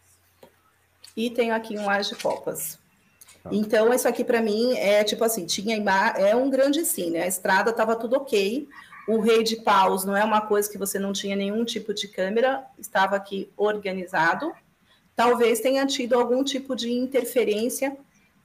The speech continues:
Speaker 1: externa. Como eu, eu, eu pesquisei ainda um pouco sobre essa história, eu li um pouco, eu acho que é um assunto muito sensível, né?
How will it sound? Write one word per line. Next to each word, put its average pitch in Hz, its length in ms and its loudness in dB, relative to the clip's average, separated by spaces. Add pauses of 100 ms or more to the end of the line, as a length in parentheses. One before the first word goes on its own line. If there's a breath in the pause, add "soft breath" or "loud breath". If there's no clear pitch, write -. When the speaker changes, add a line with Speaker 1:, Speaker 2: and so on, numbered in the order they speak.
(120)
Speaker 1:
externa. 180 640 0
Como 480 360 0
eu, 226 360 4
eu, 202 300 0
eu 202 120 2
pesquisei 220 680 2
ainda 196 260 0
um 190 40 -6
pouco 214 260 -2
sobre - 240 -4
essa 208 160 -4
história, 202 560 4
eu 196 140 2
li 220 260 0
um 202 100 -2
pouco, 220 480 2
eu 185 100 2
acho 196 280 2
que 226 60 -2
é 202 40 0
um 202 60 0
assunto 208 340 -4
muito 226 220 -4
sensível, 202 640 -4
né? 196 240 -4